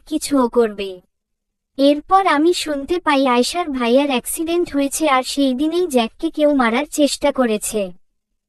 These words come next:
এসব শুনে আমি বুঝতে পারি যে এগুলো রিক করেছে, কারণ জ্যাকের জন্য ওর প্ল্যান ভেস্তে ছিল, তাই ও আমাকে বলেছিল যে জ্যাককে কোনো মতে ওর রাস্তা থেকে সরাবে।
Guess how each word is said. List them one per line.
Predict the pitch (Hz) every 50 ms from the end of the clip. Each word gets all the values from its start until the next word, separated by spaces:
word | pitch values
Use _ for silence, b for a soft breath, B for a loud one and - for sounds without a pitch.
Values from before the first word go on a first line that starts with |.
| _ _ _ _ -
এসব | 277 294 285 - - 381 392 381
শুনে | - - - - 339 330 349 359
আমি | 330 294 277 294 320 330
বুঝতে | 277 254 254 254 - - - 349 339
পারি | - 277 247 247 277 302
যে | 285 277 311 320
এগুলো | 294 262 247 247 285 302 330 320
রিক | 277 269 277 -
করেছে, | - - 302 311 320 330 - - 339 320
কারণ | - 262 233 226 247 285 302
জ্যাকের | 285 571 554 539 - 339 339 294
জন্য | 269 269 269 262 269 294 302
ওর | 277 262 254 254
প্ল্যান | - - 269 254 254 277
ভেস্তে | 285 254 247 240 - - - 320
ছিল, | 302 - - 330 330 339 349
তাই | - 285 254 233 226 247
ও | 269
আমাকে | 269 254 247 247 262 277 - 330 339
বলেছিল | 311 262 240 226 240 254 - - 330 339 339 349 339
যে | 285 269 277 262
জ্যাককে | 226 233 240 240 - - - 330
কোনো | - 302 294 277 311
মতে | 302 269 233 214 - 302 311 311
ওর | 302 311 294
রাস্তা | 254 226 214 - - - 330 330
থেকে | - 311 302 - 285 285
সরাবে। | 269 - 254 240 208 202 202 196 190 185 180